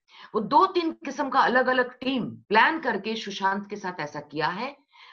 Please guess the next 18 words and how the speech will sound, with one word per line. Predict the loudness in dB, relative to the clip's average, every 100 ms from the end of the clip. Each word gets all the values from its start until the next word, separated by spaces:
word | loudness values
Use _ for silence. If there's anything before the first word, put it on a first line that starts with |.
| -2
और | 0
मुझे | 0 0 -2
लगता | 2 2 2 0
है | 2 -2 -4 -6
इस | -8 0
वक्त | 2 2 -4
किए | -2 0
हैं | 0 -2 -4
ताकि | -4 8 10 10 10 8
उसके | 8 4 2 0
फिल्म | 2 4 4 4 0 2
अपने | 2 2 -2 0
production | 2 6 6 6 2 6
house | 8 8 6
में | 2
से | 2 2
अगर | 2
वो | 2 0